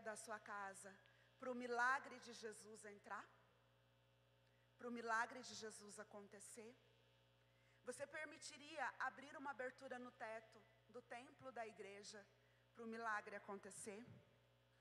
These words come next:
Você permitiria uma abertura no teto da sua vida? Porque as nossas casas é o nosso coração, é a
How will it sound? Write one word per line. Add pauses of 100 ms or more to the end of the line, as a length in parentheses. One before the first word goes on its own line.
(1700)
Você (160)
permitiria (1200)
uma
abertura (120)
no (160)
teto (600)
da
sua (240)
vida? (720)
Porque (120)
as (120)
nossas (100)
casas (960)
é (320)
o
nosso (680)
coração, (640)
é
a